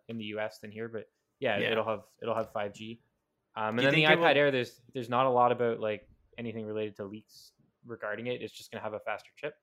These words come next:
Speaker 1: um, probably
Speaker 2: I
Speaker 1: the
Speaker 2: think they
Speaker 1: same.
Speaker 2: have to, because the iPad Mini is, like, more powerful in it right now. It's just kind of a weird lineup for Apple.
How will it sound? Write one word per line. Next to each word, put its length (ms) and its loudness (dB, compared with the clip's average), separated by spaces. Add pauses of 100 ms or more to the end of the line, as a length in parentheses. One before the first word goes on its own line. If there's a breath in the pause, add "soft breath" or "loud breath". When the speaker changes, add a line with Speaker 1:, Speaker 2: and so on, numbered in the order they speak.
(160)
Speaker 1:
um, 280 -14
probably 260 -6
Speaker 2:
I 60 -4
Speaker 1:
the 40 -4
Speaker 2:
think 160 -2
they 80 2
Speaker 1:
same. 60 2
Speaker 2:
have 260 0
to, 260 -4
because 440 -8
the 120 -2
iPad 420 2
Mini 240 -8
is, 160 -8
like, 120 -8
more 120 -8
powerful 400 -4
in 80 -2
it 100 -6
right 180 0
now. 200 0
It's 80 -8
just 140 -12
kind 120 -6
of 80 -4
a 20 -10
weird 220 -8
lineup 300 -10
for 140 -10
Apple. 400 -8